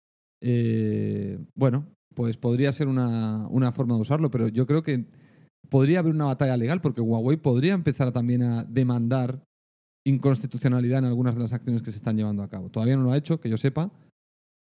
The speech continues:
pero el lío jurídico en el que nos estamos metiendo, y yo no soy jurista, quizá si hay alguien en la audiencia que lo es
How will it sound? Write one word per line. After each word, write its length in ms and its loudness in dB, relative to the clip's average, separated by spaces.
pero 520 2
el 200 0
lío 220 4
jurídico 560 2
en 60 2
el 100 -2
que 60 -4
nos 120 0
estamos 260 0
metiendo, 580 0
y 80 -2
yo 100 4
no 60 2
soy 140 2
jurista, 500 -4
quizá 360 -6
si 100 -6
hay 60 0
alguien 240 0
en 80 2
la 60 0
audiencia 340 0
que 80 -2
lo 100 2
es 240 -2